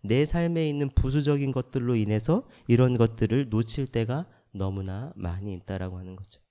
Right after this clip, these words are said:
그리고 그러면 그럴수록 어떻게 해요? 삶이 더 복잡해지는 거예요. 복잡해지니까 어떻게 해요? 에너지를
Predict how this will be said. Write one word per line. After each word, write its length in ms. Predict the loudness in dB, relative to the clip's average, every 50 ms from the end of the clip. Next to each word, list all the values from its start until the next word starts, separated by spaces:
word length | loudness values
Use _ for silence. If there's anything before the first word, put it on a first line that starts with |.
| _ _ _ _ _ _ _ _ _ _ _
그리고 240 | -2 2 2 4 2 2
그러면 420 | 4 4 6 6 6 4 2 0
그럴수록 480 | 0 0 0 0 0 -2 -4 -6 -4 -4
어떻게 320 | -4 -4 -4 -4 -4 -2
해요? 60 | -4 -6
삶이 500 | -4 -4 -6 -4 -4 -2 -4 -4 -4 -8 _ _ _ _ _ _ _ _ -20
더 120 | -16 -16 -14
복잡해지는 800 | -14 -14 -14 -8 -6 -6 -4 -4 -6 -8 -8 -10 -12 -12 -12 -14
거예요. 140 | -16 -20 _ _ _ _ _ _ _ _ _ _ _ _ _ _ _ _ _ _ _ _ _ _ _ _ _ _ _ _ _ _ -6
복잡해지니까 800 | -6 -4 -2 -2 -2 0 0 0 0 0 -2 -2 -2 -2 -2
어떻게 340 | -2 -2 -2 -2 -2 0 0
해요? 140 | 0 0 0
에너지를 400 | 0 0 0 0 -2 -2 -4 -6